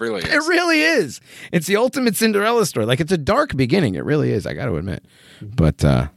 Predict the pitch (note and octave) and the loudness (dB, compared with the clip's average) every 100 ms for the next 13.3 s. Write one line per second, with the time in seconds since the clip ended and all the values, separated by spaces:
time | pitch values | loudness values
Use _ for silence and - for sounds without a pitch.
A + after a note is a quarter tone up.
0 | _ _ - F#2 - _ - - - - | _ _ -4 -4 -4 _ -20 -20 -12 -2
1 | A#3 B3 A2+ F2+ - F#3 C4 B3+ A#3+ A3 | 0 2 0 -4 -6 -2 -2 -2 -2 0
2 | A#3+ C#4+ A#2+ G#2 G#2+ A2+ A2+ A2+ C#3 A#2+ | 0 -2 -4 -8 -8 -10 -10 -8 -6 -4
3 | - B2 A2 A3 - - - - _ F#3 | -4 -6 -6 -8 -8 -12 -20 -20 _ -4
4 | E3+ C3 - C#3+ C#3 F#3+ - - _ D3+ | -2 -2 -2 -2 -2 -4 -10 -18 _ -2
5 | D#3 F#3 D#3+ D#3 G#3 D3 - D3 E3 B2 | 0 0 0 0 0 -2 -6 -6 -6 -8
6 | A2 C3 _ _ - C3+ B2+ B2 D3 F3 | -10 -10 _ _ -4 -2 0 2 2 2
7 | G3+ D3 A#2+ A2 A#2+ F#2 G2+ F#2 G#2 F#2 | 2 2 2 0 0 -2 -2 -4 -2 -2
8 | F2 F2 F#2+ B2 C#3 A#2 A2 A2+ B2 C#3+ | -2 -2 0 0 2 2 0 2 2 2
9 | D3 B2+ A#2+ B2 A#2 - A#2 - G#2+ A#2+ | 2 2 0 0 -2 0 -4 -4 -4 0
10 | C3+ C3 G2+ F2 E2 F2 - F#2+ F#2 - | 2 0 -2 -2 -4 -8 -10 -4 -4 -4
11 | B1+ E2+ G2+ G#2 _ _ _ _ _ _ | -6 -6 -8 -14 _ _ _ _ _ _
12 | _ _ _ _ - G#2+ G#2 G#2+ G2 - | _ _ _ _ -2 0 2 0 -2 -6
13 | - F2+ C2 | -10 -8 -8